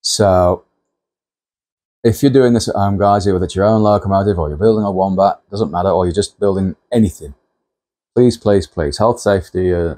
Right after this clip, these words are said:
warning, please at least wear goggles, uh, safety specs, whatever you wanna call 'em, or a face mask. Right, guys,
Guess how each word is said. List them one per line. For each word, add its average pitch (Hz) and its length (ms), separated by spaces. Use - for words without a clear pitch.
warning, 87 560
please 104 200
at 82 80
least 113 380
wear 95 220
goggles, 92 640
uh, 76 180
safety - 360
specs, - 480
whatever 92 260
you 85 80
wanna 85 160
call 92 300
'em, 87 100
or 90 160
a 80 60
face 90 400
mask. 87 420
Right, 95 220
guys, 107 400